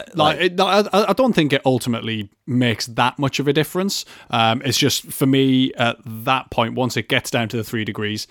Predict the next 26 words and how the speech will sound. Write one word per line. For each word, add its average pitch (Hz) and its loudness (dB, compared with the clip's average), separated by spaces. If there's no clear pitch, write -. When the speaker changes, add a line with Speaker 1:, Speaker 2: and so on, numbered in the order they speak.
Speaker 2:
that's 127 0
it 123 -2
done. 104 -2
Like 113 -4
that, 110 0
that's 113 0
Speaker 1:
Yeah. 98 4
Speaker 2:
it 120 -4
lager. 117 2
It, 117 -2
it 135 0
then 131 4
doesn't 123 0
need 113 -2
to. 110 -2
It 123 -2
just 123 -2
gets - -2
kegged, 127 -2
carbonated, 110 0
and 110 -6
it's 107 -8
ready 107 -2
to 107 -4
go. 98 -6
Speaker 1:
Yeah. 92 0